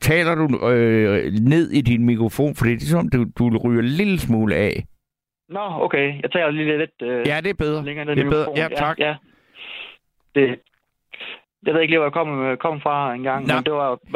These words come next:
Speaker 2: Men det, de, det er ligesom det, de var, Lidl, de er også gode til, det er ligesom at, at, at tilrette sig, de danske forbrugere. Det var, det var alle de ikke. De var,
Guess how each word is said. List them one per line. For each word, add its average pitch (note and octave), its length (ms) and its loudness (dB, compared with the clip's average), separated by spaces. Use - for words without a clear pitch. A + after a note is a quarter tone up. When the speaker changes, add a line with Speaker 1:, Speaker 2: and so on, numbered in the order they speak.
Speaker 2:
Men C#3+ 140 0
det, E3+ 140 2
de, D#3 60 -2
det E3 120 2
er D#3 60 0
ligesom D#3 340 -2
det, D#3 120 2
de D3 120 4
var, B2+ 320 4
Lidl, E3+ 200 2
de D3+ 60 4
er C#3 40 6
også C#3 120 0
gode E3 160 2
til, D3 100 2
det C#3+ 100 2
er C#3+ 80 2
ligesom C#3+ 260 -2
at, A#2 140 2
at, A#2 180 0
at - 80 -4
tilrette D3+ 600 -2
sig, A2 200 -2
de C3+ 60 -6
danske C#3+ 300 0
forbrugere. C3+ 560 0
Det D3+ 100 2
var, C#3 180 2
det D#3 120 0
var D3 100 2
alle C#3+ 200 2
de C#3 80 0
ikke. C#3+ 120 0
De C#3+ 120 -6
var, C3+ 480 2